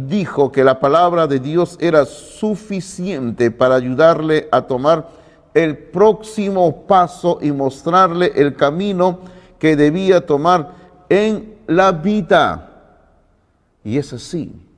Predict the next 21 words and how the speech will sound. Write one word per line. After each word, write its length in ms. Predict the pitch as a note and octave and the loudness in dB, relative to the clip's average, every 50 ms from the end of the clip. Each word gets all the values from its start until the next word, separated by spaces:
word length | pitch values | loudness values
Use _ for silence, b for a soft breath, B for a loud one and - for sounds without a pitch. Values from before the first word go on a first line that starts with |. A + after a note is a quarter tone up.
| _ _ _ _ _ _ _ _ _ _ _ _ _ _ _ _ _ _ _ _ _ _ _ _ | _ _ _ _ _ _ _ _ _ _ _ _ _ _ _ _ _ _ _ _ _ _ _ _
A 100 | - C#3+ | -2 0
lo 160 | D#3+ F3 F3+ | 0 2 2
largo 560 | G3 G#3+ A#3 B3 A3+ A3+ F#3 G#3 G#3 F#3 - - | 2 2 2 2 -2 -4 -4 -4 -4 -4 -4 -2
de 140 | D#3 E3+ | 0 0
la 140 | E3 E3 E3 | 2 2 0
vida 480 | E3 F#3 F3 C3+ G3 G#2 A2+ C3 C#3+ - - - - _ _ | -2 -4 -4 -2 0 0 0 0 -4 -10 -18 -20 -20 _ _
que 120 | - C#3 B2+ | -4 -4 -2
Dios 240 | A#2+ C#3+ F3 F3+ D#3+ | 0 0 0 0 0
nos 180 | D#3 D3 - | -2 -4 -2
permite 480 | - C#3 B2+ B2 C#3 E3 D#3+ B2+ B2+ B2 | 0 0 0 0 -2 -4 -4 -2 -2 0
vivir 300 | B2 B2 A#2+ C3 D3 B2+ | 0 0 0 0 0 0
en 100 | C3 C3 | 0 0
este 260 | C3 B2+ C3 - B2 | -2 -4 -4 -2 -2
mundo, 640 | A2 B2 C#3+ C#3 A#2 G2 F2+ G#2 A#2+ D3 D3+ - b b b b b b b b b b | -2 -2 -2 -2 -2 0 2 2 2 2 0 -4 b b b b b b b b b b
siempre 720 | - - - - E3+ E3 G#3+ A3 G#3+ F#3+ - G3 F#3+ F#3 | -18 -14 -6 -4 -2 0 0 0 -2 0 2 2 2 2
se 140 | F#3+ E3+ | 0 -2
nos 140 | D3 D3+ D3 | -2 -2 0
van 180 | C#3+ E3+ F3 F3+ | 0 0 0 2
a 140 | F3+ E3+ - | 0 -2 -2
presentar 600 | D#3 D3+ C3+ - C#3+ C#3 C3+ D3+ F3 E3+ D#3+ D3+ | -4 -6 -6 -4 -6 -4 0 2 2 2 2 0
diferentes 760 | D#3+ D3+ - - C#3 C#3 D#3 E3+ F3 E3 E3 D#3+ D3+ - | -6 -8 -4 -2 0 0 2 0 0 -2 -2 -4 -4 -6